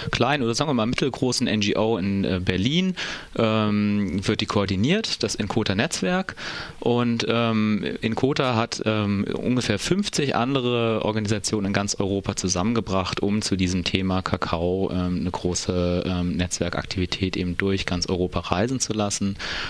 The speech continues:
Und gestartet hat das Ganze in Berlin. Es wird auch nach ungefähr elftausend Kilometern, zumindest mehr als zehntausend Kilometern in Berlin wieder enden.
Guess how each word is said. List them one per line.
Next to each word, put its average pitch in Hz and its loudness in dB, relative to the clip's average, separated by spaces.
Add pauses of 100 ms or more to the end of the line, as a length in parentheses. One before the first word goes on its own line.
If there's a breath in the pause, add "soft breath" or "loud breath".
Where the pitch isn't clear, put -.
(100)
Und 98 2
gestartet 92 0
hat - 0
das - -2
Ganze 90 0
in 87 0
Berlin. 90 2
Es 98 -2
wird 101 0
auch 90 0
nach 87 0
ungefähr 90 0
elftausend 82 -2
Kilometern, 82 -2 (260)
zumindest 90 -2
mehr 92 2
als 104 0
zehntausend 110 0
Kilometern 98 0 (380 loud breath)
in 95 0
Berlin 92 2
wieder 85 2
enden. 80 -2